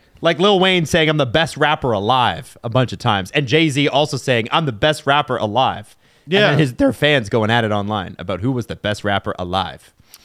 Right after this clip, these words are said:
Speaker 2: I think if you told refs the sky is green enough, it would just be the reality.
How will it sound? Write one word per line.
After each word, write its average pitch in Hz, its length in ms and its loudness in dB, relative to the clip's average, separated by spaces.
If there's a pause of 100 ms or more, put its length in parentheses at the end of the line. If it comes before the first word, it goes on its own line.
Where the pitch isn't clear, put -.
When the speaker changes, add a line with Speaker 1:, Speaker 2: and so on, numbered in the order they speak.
(200)
Speaker 2:
I 190 120 4
think 320 200 -2
if 233 160 -6
you 208 120 -6
told 170 420 -2
refs 135 360 -4
the 139 120 -12
sky 135 340 -4
is 127 180 -6
green 127 540 -8
enough, 143 540 -12 (680)
it 160 100 -4
would 160 140 -2
just 135 200 -6
be 147 120 -4
the 135 120 -4
reality. 107 580 -8